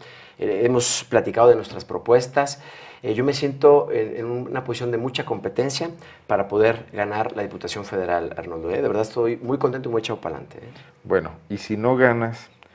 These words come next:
Speaker 2: tu suerte política, hacer política en Guanajuato, eh, un partido de oposición que también es viable. Muchos criticamos al pri que,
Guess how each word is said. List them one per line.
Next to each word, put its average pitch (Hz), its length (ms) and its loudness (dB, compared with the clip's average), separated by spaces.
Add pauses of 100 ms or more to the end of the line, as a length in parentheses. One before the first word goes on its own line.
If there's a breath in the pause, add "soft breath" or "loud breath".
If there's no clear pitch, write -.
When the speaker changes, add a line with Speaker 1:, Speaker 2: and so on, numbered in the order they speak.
(600 soft breath)
Speaker 2:
tu 104 120 -8
suerte 120 360 6
política, 113 840 -2 (100)
hacer 113 260 -4
política 98 720 -2
en 85 120 -6
Guanajuato, 95 800 -4 (100)
eh, 78 320 -8 (400)
un 85 200 -12
partido 90 360 -2
de 87 80 2
oposición 87 540 -6
que 85 100 -8
también 80 300 -10
es 80 100 -12
viable. 87 300 2
Muchos 135 300 -6
criticamos 95 500 -6
al - 120 -10
pri 104 200 -10
que, 80 260 -4